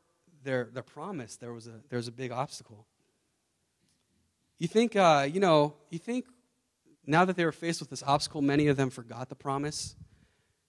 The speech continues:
When we're faced with obstacles in our lives, do we often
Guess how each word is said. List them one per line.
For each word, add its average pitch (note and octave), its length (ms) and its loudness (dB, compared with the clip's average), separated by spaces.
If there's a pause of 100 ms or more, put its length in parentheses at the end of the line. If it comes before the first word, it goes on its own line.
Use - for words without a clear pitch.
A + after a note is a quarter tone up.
(200)
When D#3+ 260 4
we're G#3+ 120 8
faced G#3+ 340 2
with E3+ 100 -6
obstacles E3+ 460 2
in D3+ 80 0
our D3 140 4
lives, D3 420 4
do C3+ 100 -10
we F3+ 380 -2 (240)
often C#3 640 0